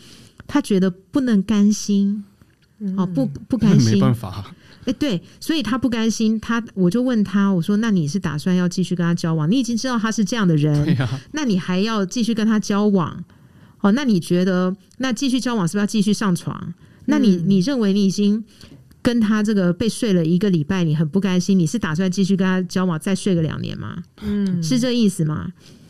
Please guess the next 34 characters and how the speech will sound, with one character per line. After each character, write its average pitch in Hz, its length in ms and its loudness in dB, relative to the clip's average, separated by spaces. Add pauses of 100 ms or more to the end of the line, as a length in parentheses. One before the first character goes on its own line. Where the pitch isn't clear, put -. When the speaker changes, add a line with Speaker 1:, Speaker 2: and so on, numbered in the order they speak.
(140)
Speaker 1:
哦， 175 100 4
那 220 160 2
到 247 240 0
时 190 160 0
候 190 140 2
他 202 240 -2
如 196 100 0
果 185 80 2
真 185 160 0
的 185 80 2
要 180 100 2
离 160 140 2
开， 170 180 -2
你 170 120 2
的 170 80 2
感 147 180 -4
情 156 140 -4
是 165 100 -2
不 180 60 0
是 175 40 0
放 175 200 -2
更 156 180 -2
多？” 147 320 -4
Speaker 3:
对 135 160 -2
啊。 110 100 -4
Speaker 2:
嗯。 175 320 -4
Speaker 1:
又 359 140 2
更 285 300 0
难。 151 340 -2
Speaker 3:
嗯。 107 460 -4 (380)
Speaker 1:
又 262 120 4
更 247 160 0
难。 175 160 0
Speaker 2:
对。 170 80 -14